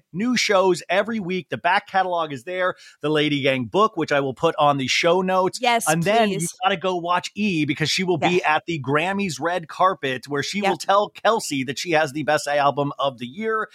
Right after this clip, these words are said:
Speaker 2: Yes.
Speaker 1: And, uh, is there anything else coming up that we need to know about?
Speaker 2: That's it. Just a, just a real deep, well,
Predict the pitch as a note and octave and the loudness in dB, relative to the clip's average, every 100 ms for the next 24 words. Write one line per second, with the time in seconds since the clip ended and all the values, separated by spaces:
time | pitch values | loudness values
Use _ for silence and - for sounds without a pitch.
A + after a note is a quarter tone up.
0 | - - F#3+ E3 E3 D#3+ D#3+ D3+ F3 F#3 | -20 -6 -2 2 2 2 0 -2 0 0
1 | A3 A#3 G#3+ G3+ G3+ - G3+ F#3+ G3+ F#3 | 0 0 -2 -2 -2 -2 -2 0 -2 -4
2 | E3+ F3 E3+ E3 D#3 G3 A3 A#3 _ _ | -6 -8 -6 -2 -2 0 0 -2 _ _
3 | _ _ - C4 C#4 G#3+ - - B3+ - | _ _ -4 -4 0 0 0 -4 -6 -2
4 | B3 G3+ A#3+ B3 A3+ F#3+ G3+ C4 C4 C4 | -2 -2 -4 -2 -2 -4 -6 0 2 4
5 | B3+ B3+ G#3+ _ - A3 G#3+ G3+ - - | 4 4 0 _ -10 -6 -6 -8 -14 -20
6 | _ A3+ C4 B3+ - | _ 2 2 2 -4